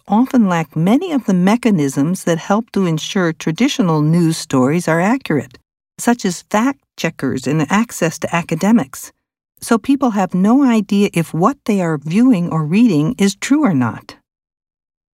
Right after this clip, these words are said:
This has led to something that may be even more serious.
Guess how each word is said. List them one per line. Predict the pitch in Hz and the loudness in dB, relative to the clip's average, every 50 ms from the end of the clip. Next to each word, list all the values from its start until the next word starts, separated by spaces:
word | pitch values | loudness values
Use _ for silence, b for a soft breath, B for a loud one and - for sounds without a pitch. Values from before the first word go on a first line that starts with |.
| _ _ _ _ - | _ _ _ _ -6
This | 180 190 320 370 - - | -4 -2 -2 -2 -2 -2
has | 359 277 | 0 2
led | 269 240 233 240 240 - | 2 4 4 4 2 2
to | 233 202 | -2 -2
something | - - 214 214 220 202 220 196 190 | -2 0 0 2 2 2 2 0 2
that | 175 165 156 - | 2 0 0 0
may | 165 185 202 247 277 | 2 4 4 4 4
be | 240 208 185 160 - | 2 0 -2 -2 0
even | 202 214 233 - 220 190 | 0 2 2 2 2 2
more | 175 170 175 185 214 | 2 2 2 2 2
serious. | - - - 175 196 226 262 277 196 135 - - - - - | 0 -2 -2 0 2 2 4 2 2 0 -2 -6 -12 -18 -18